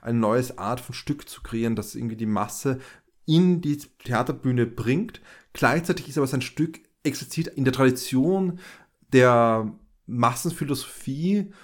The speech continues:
und Massenkritik des neunzehnhunderts geschuldet. Also sprich, es steht genau in der Situation von konservativer Seite, die über die Masse redet. Und das ist etwas, wo, wo man sagen muss, das Stück ist einfach ein apologetischer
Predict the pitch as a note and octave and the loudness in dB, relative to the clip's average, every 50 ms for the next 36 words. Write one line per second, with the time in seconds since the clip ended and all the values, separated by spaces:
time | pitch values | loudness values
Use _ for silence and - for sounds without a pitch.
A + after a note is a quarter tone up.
0 | - - _ - A#2+ A#2+ A#2 A2+ A2+ - - D#3+ - - - B2+ - C#3+ C#3+ - | -20 -12 _ 0 2 4 4 4 2 0 -4 -6 -6 -8 -10 -8 -8 -8 -6 -2
1 | - B2 - - A2+ A2+ A2 - A#2+ G2+ G2+ A#2+ A#2+ A#2 G#2+ - - - - - | -4 -2 -2 0 -2 -2 -2 -4 -6 -6 -4 -2 0 0 0 -2 -4 -10 -12 -14
2 | - - G#2 F#2+ F#2+ G2+ G2 - - G2 G2 A2 G#2 - - - C3+ D3+ E3 - | -10 -8 -6 -6 -4 -6 -8 -8 -10 -10 -10 -10 -10 -12 -6 -2 0 0 0 -2
3 | - - - - - - - - A2 - - B2+ B2+ - B2 A#2 C#3 E3+ E3 E3 | -6 -18 -20 -20 -20 -16 -12 -10 -8 -6 -6 -4 -2 0 0 2 2 0 0 -2
4 | C#3+ C#3 C3+ B2+ B2+ - - B2+ C3+ D#3 D#3+ D#3+ D3+ C3 - - - B2+ A#2+ A#2+ | -2 -2 -2 -2 -2 -4 -4 -2 -2 -2 -2 -2 -4 -8 -10 -8 -4 -2 0 0
5 | A#2 A#2 A#2 A2+ A2+ A2 A2 G#2+ G#2+ G#2 G2+ - - _ - - C3+ C#3+ E3 F3 | 0 0 0 -2 -2 -2 -4 -4 -6 -8 -10 -14 -18 _ -2 0 0 0 0 -2
6 | E3 E3 D#3 D3+ C3+ - - G#2+ A2 A#2+ B2 C#3 C3 - C3+ C3 A#2+ A2+ A#2+ A2+ | -6 -8 -8 -8 -6 -2 -2 0 0 0 -2 -4 -6 -6 -6 -6 -4 -2 -2 0
7 | A2 G#2+ F#2 - - - B2+ G#2 - F#2 F#2 G2+ - - - - - _ _ _ | 0 0 -2 -2 -2 0 -2 -2 -2 -6 -12 -12 -12 -12 -12 -14 -20 _ _ _
8 | - - - - - _ - B2+ B2+ B2 C3+ A#2+ D3 C#3 C3 A#2+ - C#3 C3 - | -20 -20 -20 -20 -12 _ -2 0 0 0 0 -2 -2 -4 -6 -6 -6 -6 -6 -6
9 | C3 B2+ B2 B2 B2 B2 B2 B2 A#2 A#2+ - G2 A2+ B2+ C3 C3 B2+ - - - | -6 -6 -4 -4 -4 -2 -2 -2 -2 -2 -2 -2 -2 -2 -2 -4 -6 -8 -12 -20
10 | - - _ _ - G2+ - - - - B2+ D3 G3 F#3 - - - - - - | -20 -20 _ _ -12 -10 -8 -8 -4 -2 0 0 0 -2 -6 -12 -12 -12 -12 -6
11 | - G2 G#2+ B2 C3+ - C#3 B2+ - - - - G2 G2 G2 G2+ G2 G2 G2 G2 | -4 -2 -2 -2 -2 -4 -8 -12 -12 -10 -8 -6 -6 -4 -4 -6 -6 -6 -6 -6
12 | G2 G2 - - - G2+ G#2 A2 G#2+ G#2 A2 A#2+ B2+ - C#3+ - C#3 B2 B2 A#2+ | -6 -8 -8 -8 -8 -6 -4 -4 -4 -2 -4 -4 -4 -4 -6 -4 -2 -2 0 -2
13 | A#2 | -2